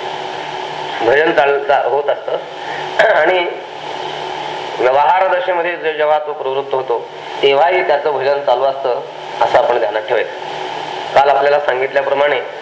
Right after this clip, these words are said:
द्वैती लोकांचं असं मनोगत आहे की <clears throat> भोग जर घडायचा असेल तर त्याला द्वैताची आवश्यकता आहे.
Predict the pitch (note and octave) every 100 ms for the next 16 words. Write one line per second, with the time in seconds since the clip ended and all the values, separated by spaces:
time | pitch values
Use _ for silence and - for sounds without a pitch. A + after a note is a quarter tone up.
0 | - - A#2+ B2 B2+ D3+ C#3+ C#3 C#3+ C#3+
1 | C#3 C#3+ C#3 D3+ C4+ D3+ C#3 D3 E3+ -
2 | - - - - D#3 D#3+ - C3 - G#2+
3 | C#3+ F3+ F3+ E3+ C#3+ D3 C#3+ C#3+ C3+ G#2+
4 | - D3 D3 D3+ C3+ B2+ D3+ E3 E3 D3
5 | D3 C#3+ C#3 B2 G#2+